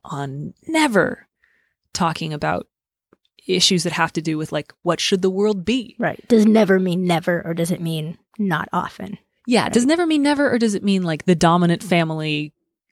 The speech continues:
Speaker 1: view takes precedence and
Speaker 2: Mm-hmm.
Speaker 1: nobody else gets to express anything
Speaker 2: Mm-hmm.
Speaker 1: else? And I don't know. I could spin off in a speculation a
Speaker 2: I
Speaker 1: lot.
Speaker 2: wonder if it's a situation in their family where, like, they just don't talk about it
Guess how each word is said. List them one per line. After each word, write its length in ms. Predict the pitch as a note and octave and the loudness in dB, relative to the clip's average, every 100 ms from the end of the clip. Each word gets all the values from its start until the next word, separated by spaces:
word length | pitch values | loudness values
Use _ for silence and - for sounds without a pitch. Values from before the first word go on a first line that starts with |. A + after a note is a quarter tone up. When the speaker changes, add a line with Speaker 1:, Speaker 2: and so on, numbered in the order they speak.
| _ | _
Speaker 1:
view 540 | F3 D#3+ F3 D#3+ D3 D3 _ _ _ - | -2 4 4 4 0 -6 _ _ _ -2
takes 220 | F3 D#3 | -2 -2
precedence 640 | - D#3+ - D3+ D3 E3 | -2 -2 -2 -6 -8 -2
and 100 | G3 | 0
Speaker 2:
Mm-hmm. 60 | E3+ | 2
Speaker 1:
nobody 320 | D#3+ D#3 D3+ | 2 0 0
else 200 | C#3+ C#3+ | -2 -2
gets 180 | - C#3 | -6 -6
to 80 | - | -8
express 360 | D3 - C#3 D3+ | -10 -10 -8 -8
anything 240 | C#3+ F#3 | -4 -4
Speaker 2:
Mm-hmm. 80 | C#3+ | -4
Speaker 1:
else? 240 | F#3+ G3 | -6 -6
And 180 | D3+ C#3 - _ _ - _ _ _ _ _ _ | -10 -12 -16 _ _ -20 _ _ _ _ _ _
I 100 | F3+ | -2
don't 80 | E3 | 0
know. 80 | C#3+ | 2
I 60 | |
could 120 | E3 G3 | 2 2
spin 200 | - G3 | 2 2
off 180 | F3 | 2
in 60 | D#3 | 0
a 40 | |
speculation 600 | D#3 D3+ C#3+ D#3 D3+ - | -2 -2 -4 -2 -2 -2
a 60 | C#3+ | -2
Speaker 2:
I 80 | F#3 | 2
Speaker 1:
lot. 80 | A#3 | 2
Speaker 2:
wonder 160 | D4+ | 2
if 80 | E4 | 2
it's 120 | C4 | 2
a 60 | G3+ | 2
situation 480 | G3 E3+ E3 E3+ E3+ | 2 2 2 0 -2
in 100 | E3+ | -4
their 120 | E3+ | -6
family 340 | E3+ F3 F#3 | -6 -8 -8
where, 240 | G3+ F#3 - | -8 -8 -8
like, 340 | E3 E3+ - - | -8 -8 -8 0
they 120 | F#3 | 0
just 240 | F3+ - | 2 -2
don't 160 | - B2+ | -4 -6
talk 240 | - - | -6 -4
about 240 | G3+ D3 | -2 -4
it 80 | E3 | -4